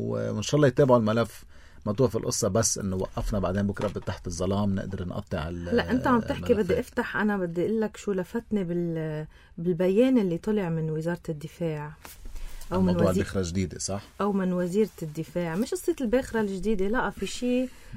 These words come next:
Speaker 2: خليني بس كمل حديثك لطلعها، لأنه في جملة فيها هيك وكأنه إشارة إلى تزوير م-، موصوف مفضوح. آه، ما بعرف، آه، بركي حدا
Speaker 1: مم.
Speaker 2: بيفيدنا بهذا الموضوع أكتر.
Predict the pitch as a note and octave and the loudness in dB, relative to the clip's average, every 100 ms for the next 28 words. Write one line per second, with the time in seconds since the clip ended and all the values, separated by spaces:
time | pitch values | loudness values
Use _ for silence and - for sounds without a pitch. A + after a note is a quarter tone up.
0 | E2 - G#3+ B3 A3 G#3+ - D#4 E4+ D4 | -14 -4 2 4 4 0 0 0 2 0
1 | - A#3+ D4 A3+ G3+ F#3+ G#3+ A#3 A3+ F#3+ | 0 -2 -2 -2 -2 0 2 4 4 2
2 | D#3+ F#3+ - G#3 A3+ C#4+ G3+ G3+ A#3+ A3 | 0 -2 -2 0 2 2 0 0 2 2
3 | G3 A3 - D#3 E3 - - - F#3 - | 2 0 0 0 0 -6 -20 -4 -4 0
4 | B3 E4+ D4 A#3+ G3+ G#3 B3+ C#4 G#3 F#3+ | 0 2 4 4 2 0 0 2 2 0
5 | G3 F#3+ E3+ A3 B3 G3 E3 D#3 F3 F3 | -2 -2 2 4 4 4 0 0 -2 -2
6 | - A#3 B3 G3+ F3+ - E3+ G#3+ A#3 - | 0 0 0 0 -2 -2 0 2 2 0
7 | - E3 E3 E3+ - - - - - F#3+ | -6 -4 -4 -6 -12 -20 -20 -20 -6 0
8 | G3+ B3 F#3+ F3+ - - E3+ E3 D#3+ D#3 | 2 4 2 -2 -10 -8 -4 -4 -6 -8
9 | D#3+ E3+ F#3 - F#3+ - F#3 E3 E3+ G#3 | -6 -6 -6 -6 -6 -4 -2 -2 -2 -2
10 | F3+ F3+ D#3+ F3 E3+ E3+ E3 F3+ D3 G3 | 0 -2 -2 -2 0 0 -2 -2 -4 -6
11 | - F3 | -6 -6